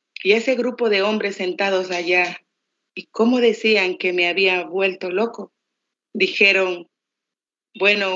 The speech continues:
usted está perdiendo su mente, pues usted no puede hacer eso, usted orar por reyes". Yo dije, "Eso es lo que él dijo".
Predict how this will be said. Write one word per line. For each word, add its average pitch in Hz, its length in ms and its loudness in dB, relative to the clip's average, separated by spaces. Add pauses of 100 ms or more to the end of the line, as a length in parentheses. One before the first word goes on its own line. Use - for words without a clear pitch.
usted 196 280 -4
está 190 640 -2
perdiendo 185 580 0
su - 120 -14
mente, 180 640 -4 (240)
pues 175 420 -4
usted 190 380 0
no 185 200 -6
puede 190 360 0
hacer 175 280 -2
eso, 185 540 -4 (640)
usted 190 760 2 (1040)
orar 190 460 2
por 175 140 -8
reyes". 190 520 -2 (560)
Yo 175 180 -4
dije, 165 640 -2 (680)
"Eso 185 340 2
es 202 180 2
lo 202 160 2
que 170 180 4
él 170 120 -2
dijo". 208 380 -4